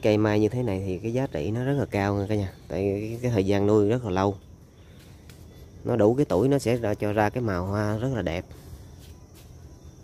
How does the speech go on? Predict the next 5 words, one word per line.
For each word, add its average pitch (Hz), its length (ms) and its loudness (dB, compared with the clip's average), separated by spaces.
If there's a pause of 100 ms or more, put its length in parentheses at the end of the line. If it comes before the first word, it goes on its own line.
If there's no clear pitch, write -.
(1400)
Này 104 140 -6
chúng 117 160 -6
ta 104 160 -2
nuôi, 104 380 2
à, 101 440 -2